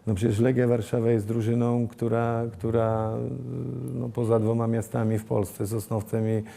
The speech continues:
Szczecinem, no, jest nie tyle nielubiana, w wielu, w wielu przypadkach wręcz niena-, znienawidzona i, i to też powoduje, że, że Legia tak, e, rzadko osiąga ten swój, e,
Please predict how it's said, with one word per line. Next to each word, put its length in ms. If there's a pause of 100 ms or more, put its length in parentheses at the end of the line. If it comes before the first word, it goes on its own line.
(140)
Szczecinem, 760 (720)
no, 100
jest 460 (100)
nie 180
tyle 260
nielubiana, 600 (360)
w 120
wielu, 400
w 100
wielu 280
przypadkach 560
wręcz 300
niena-, 360
znienawidzona 1040 (440)
i, 420
i 120
to 120
też 180
powoduje, 580
że, 340 (380)
że 160
Legia 280
tak, 280
e, 400
rzadko 360
osiąga 460
ten 200
swój, 500
e, 40